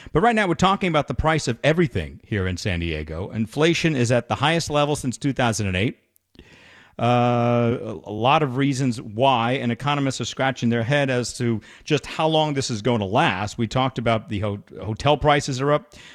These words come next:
Uh, beef and veal, they always go to that, but, uh, I have seen it firsthand that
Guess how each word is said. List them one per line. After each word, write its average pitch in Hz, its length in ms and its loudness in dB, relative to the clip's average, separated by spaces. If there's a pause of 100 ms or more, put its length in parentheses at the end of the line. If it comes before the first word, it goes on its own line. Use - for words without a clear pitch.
(160)
Uh, 104 160 -2
beef 139 400 2
and 113 140 0
veal, 139 300 2
they 117 120 2
always 120 220 0
go 123 160 0
to 117 80 -2
that, 123 400 -2
but, 104 160 -6
uh, 104 180 -2
I 113 160 0
have 107 140 -4
seen 123 180 0
it 117 100 -2
firsthand 107 680 -4
that 98 140 -4